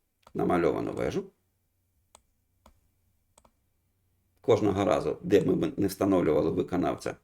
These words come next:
вежа буде намальована правильно, значить, ми склали правильний, абсолютно точний алгоритм. Можна створити скріншот,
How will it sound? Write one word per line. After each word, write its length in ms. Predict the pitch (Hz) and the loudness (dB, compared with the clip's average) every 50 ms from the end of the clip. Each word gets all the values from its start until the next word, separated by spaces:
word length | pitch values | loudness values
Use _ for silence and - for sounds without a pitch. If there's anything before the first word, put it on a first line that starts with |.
| _ _ _ _ | _ _ _ _
вежа 280 | - 98 92 90 87 82 | -2 -2 0 0 0 -2
буде 220 | - 85 - - | -2 -2 -2 -2
намальована 540 | 90 90 95 92 92 82 - 64 58 53 - | -2 -2 -2 -2 -2 0 -2 -2 -2 -4 -6
правильно, 500 | - - - - - 67 - - 110 110 - _ _ _ - | -8 -8 -6 -6 -6 -6 -6 -8 -8 -10 -12 _ _ _ -6
значить, 400 | 110 101 101 98 - - - - | -4 -4 -2 -4 -6 -10 -8 -8
ми 120 | 67 - - _ _ _ _ - | -10 -10 -10 _ _ _ _ -20
склали 600 | - - - - 80 80 104 135 156 156 127 - - - _ _ _ | -20 -16 -6 0 2 4 4 6 4 4 2 0 -4 -14 _ _ _
правильний, 640 | - 92 - 78 87 127 127 117 95 - 73 - - | -4 -2 0 2 2 4 4 2 2 0 -2 -4 -6
абсолютно 520 | - - - - - - - - - - | -10 -10 -8 -6 -4 -4 -4 -6 -8 -12
точний 500 | - - - 90 - - - - - - - | -6 -2 -2 -2 0 -2 -4 -6 -6 -8 -8
алгоритм. 500 | - - 82 82 78 - - - - - - _ _ _ _ _ _ _ _ _ _ _ _ - | -8 -6 -6 -6 -6 -8 -8 -10 -14 -18 -20 _ _ _ _ _ _ _ _ _ _ _ _ 0
Можна 300 | 101 107 95 92 95 92 | 2 2 2 2 0 -2
створити 380 | - 98 101 90 78 - - | 0 0 0 0 0 0 -4
скріншот, 580 | - - - - - - - - 107 98 - | -6 -6 -6 -6 -6 -6 -4 -4 -4 -4 -6